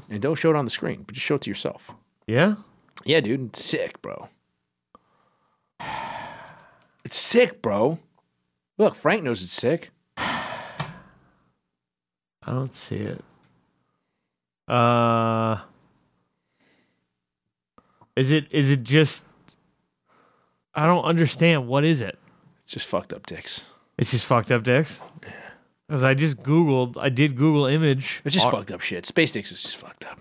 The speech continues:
Speaker 2: Yeah, I mean, like, I'm not
Speaker 1: Oh, no! Google sucks now, too.
Speaker 2: Yeah.
Speaker 1: Oh, it used to be, a, it used to be like, yeah, like Blue Waffle shit would come up when you fucking Googled our Space Dicks.
Speaker 2: Then I'm glad it didn't.
Speaker 1: Hmm.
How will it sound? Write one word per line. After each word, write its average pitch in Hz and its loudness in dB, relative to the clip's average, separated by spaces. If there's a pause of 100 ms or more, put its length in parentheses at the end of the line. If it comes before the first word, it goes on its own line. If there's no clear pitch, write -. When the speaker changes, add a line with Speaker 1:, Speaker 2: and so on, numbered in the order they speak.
(120)
Speaker 2:
Yeah, 180 4
I 104 -2
mean, 127 -2
like, 135 4
I'm 131 0
not 160 -4
Speaker 1:
Oh, 330 6
no! 330 6
Google 349 6
sucks 294 2
now, 330 4
too. 403 6 (960)
Speaker 2:
Yeah. 233 2 (800)
Speaker 1:
Oh, - 0
it 156 -4
used 165 0
to 214 0
be, 180 8
a, 147 6
it - -10
used 196 2
to 247 -2
be 262 4
like, 151 2
yeah, 156 2
like 120 0
Blue 175 2
Waffle 156 0
shit - 0
would 101 -4
come 107 2
up 95 0
when 110 0
you 107 0
fucking 107 -2
Googled 98 0
our 98 0
Space 98 -2
Dicks. 107 -10
Speaker 2:
Then 175 2
I'm 214 0
glad 226 4
it 240 -2
didn't. 240 0 (340)
Speaker 1:
Hmm. 82 -6